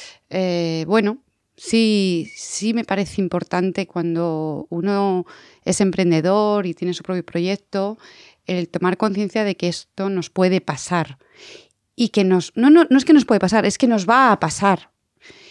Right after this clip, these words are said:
¿Y qué vamos a hacer cuando nos pasen? Y tomar, eh, co-, recoger herramientas para poder gestionar, porque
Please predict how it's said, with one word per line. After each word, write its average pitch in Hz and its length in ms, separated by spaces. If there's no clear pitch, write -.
¿Y 202 120
qué 220 120
vamos 233 280
a 208 40
hacer 202 300
cuando 170 240
nos 151 180
pasen? 151 640
Y 180 120
tomar, 180 480
eh, 175 1300
co-, - 280
recoger 185 680
herramientas 202 600
para 208 500
poder 190 300
gestionar, 185 720
porque 180 380